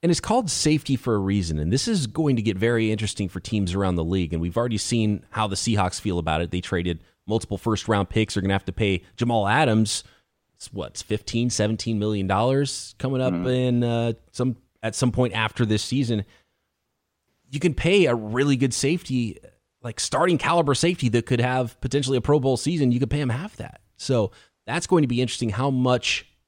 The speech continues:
Speaker 1: resources teams are going to pour into the safety position, knowing how many good ones there are, and they don't have to pay top of the market money to have your butt covered on the back end for that safety position.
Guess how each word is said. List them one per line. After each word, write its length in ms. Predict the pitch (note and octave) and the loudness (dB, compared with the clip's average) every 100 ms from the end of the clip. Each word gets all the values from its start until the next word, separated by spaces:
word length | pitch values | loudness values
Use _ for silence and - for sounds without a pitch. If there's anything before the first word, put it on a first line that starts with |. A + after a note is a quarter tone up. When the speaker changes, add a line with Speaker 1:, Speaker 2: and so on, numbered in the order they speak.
| _ _ _ _ _ _ | _ _ _ _ _ _
Speaker 1:
resources 760 | G#2+ C#3+ - B2 A2+ G#2+ G2 - | -2 0 4 4 4 0 -4 -6
teams 340 | - B2 A#2+ | -8 -4 -2
are 60 | A2 | -2
going 220 | G#2 G#2 | -2 -2
to 60 | G2 | -4
pour 300 | - A2 G#2 | -4 -2 0
into 160 | G#2 F#2 | 0 -2
the 80 | |
safety 320 | F2+ A2 G#2+ F#2 | -4 -4 -4 -8
position, 600 | E2+ F#2+ A2+ G#2 F2 F2 | -6 -2 0 0 0 2
knowing 320 | A#2+ A2+ F#2+ | 2 2 -2
how 180 | G2+ A#2+ | -2 -2
many 140 | G#2+ | -2
good 200 | F2+ A2+ | 0 0
ones 200 | G2+ F#2 | 0 -2
there 220 | F2+ F2+ | 0 2
are, 160 | G2+ G2 | 4 2
and 80 | E2+ | 0
they 60 | |
don't 260 | F#2 G#2 F#2 | 0 -2 -4
have 240 | G2 E2+ - | -6 -6 -4
to 140 | F2+ - _ _ | -6 -6 _ _
pay 140 | - G#2 | -4 -2
top 220 | A#2 G2+ | 0 0
of 40 | |
the 60 | F2+ | 2
market 240 | F#2 F2 | 0 0
money 360 | E2+ F#2 E2+ D2+ _ _ _ _ _ | -2 -2 -2 -6 _ _ _ _ _
to 120 | - A#2+ | -4 0
have 160 | B2 | 0
your 80 | A2 | 0
butt 220 | F#2+ A2 | 0 0
covered 240 | - G#2 F#2+ | 0 -2 0
on 60 | |
the 60 | F2+ | 0
back 260 | F2+ F2+ F#2 | 0 0 -2
end 180 | D#2+ D#2+ _ _ _ _ - | -4 -6 _ _ _ _ -2
for 80 | |
that 160 | G#2+ F2 | -2 0
safety 280 | - F2 D2+ | -2 -4 -6
position. 400 | - C#2+ C2+ | -10 -12 -14